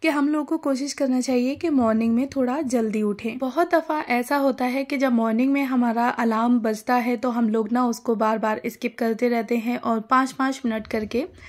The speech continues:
टाइम को बढ़ाते रहते हैं। But हम लोग को ना ऐसा नहीं करना है।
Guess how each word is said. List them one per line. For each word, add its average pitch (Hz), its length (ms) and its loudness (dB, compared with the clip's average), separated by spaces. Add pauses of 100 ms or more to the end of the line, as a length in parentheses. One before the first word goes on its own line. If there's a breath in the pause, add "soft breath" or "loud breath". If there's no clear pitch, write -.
(300 loud breath)
टाइम 240 260 2
को 294 160 0
बढ़ाते 220 380 2
रहते 214 260 -4
हैं। 226 200 -4
But 226 200 2
हम 240 200 2
लोग 254 200 6
को 254 100 2
ना 269 220 0
ऐसा 240 320 0
नहीं 226 380 2
करना 240 320 0
है। 262 360 -2